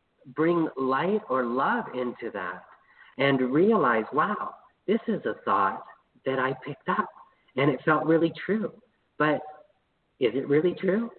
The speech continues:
Y-, you know, does it have to be true? Where did this come from? And, and you, you just start, even by questioning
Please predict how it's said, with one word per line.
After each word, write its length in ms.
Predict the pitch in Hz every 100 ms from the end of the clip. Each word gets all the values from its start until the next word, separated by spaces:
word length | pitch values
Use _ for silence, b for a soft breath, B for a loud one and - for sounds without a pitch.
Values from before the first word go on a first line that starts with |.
| _ -
Y-, 160 | 123
you 160 | - 143
know, 240 | 143 151
does 220 | 190 127 110
it 80 |
have 360 | - - 117 -
to 60 | 156
be 200 | 151 - -
true? 300 | 175 220 226 B B B B
Where 220 | 120 127
did 100 | 135
this 120 | 147 143
come 200 | 170 196
from? 220 | 190 135 - B B B -
And, 240 | 143 143
and 280 | - 143 147
you, 120 | 147
you 100 | 147
just 200 | 147 202
start, 240 | - 254 254 - - -
even 300 | 202 254 233
by 160 | 151
questioning 920 | 131 - - 175 - - - 123 107